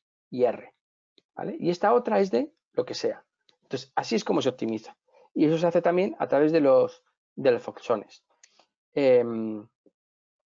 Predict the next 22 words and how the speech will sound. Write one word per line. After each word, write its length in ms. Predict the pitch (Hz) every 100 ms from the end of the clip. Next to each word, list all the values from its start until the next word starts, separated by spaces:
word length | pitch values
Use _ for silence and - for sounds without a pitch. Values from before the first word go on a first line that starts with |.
| - -
que 100 | 139
lo 80 |
que 100 | 139
nos 100 | 135
dan 160 | 139 185
es 180 | 160 - -
precisamente 680 | - 135 139 143 151 160 143
eso, 260 | 160 120
es, 180 | 117 -
nos 280 | 143 139 131
permiten, 680 | - 123 127 160 165 180 - _ -
eh, 680 | 143 127 113 110 104 - -
aumentar 800 | 127 127 127 110 131 123 113 _ _ _ -
la 100 | 120
capacidad 360 | 113 110 123
de 80 | 127
rastreo, 440 | 110 - 101 98 -
¿vale? 160 | 123 -
Que 100 | -
sea 140 | 107
más 220 | 110 131
profunda 640 | - 131 160 156 156 220